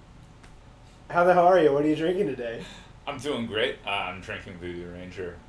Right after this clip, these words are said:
Speaker 2: by New Belgium.
Speaker 1: I like New Belgium. <laughs>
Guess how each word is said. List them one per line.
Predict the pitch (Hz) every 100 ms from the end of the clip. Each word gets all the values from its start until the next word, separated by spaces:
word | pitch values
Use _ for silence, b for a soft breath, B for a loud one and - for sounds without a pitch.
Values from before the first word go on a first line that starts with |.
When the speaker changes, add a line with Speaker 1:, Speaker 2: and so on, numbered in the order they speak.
| -
Speaker 2:
by | 90 82 85 82 - - - 92
New | 92
Belgium. | 92 104 110 78 78 - - - - - - - - 113
Speaker 1:
I |
like | 120 -
New | 107
Belgium. | 95 95 98 95 - - - - - - - - - - -
<laughs> | 233 - - 392 403 339 - 285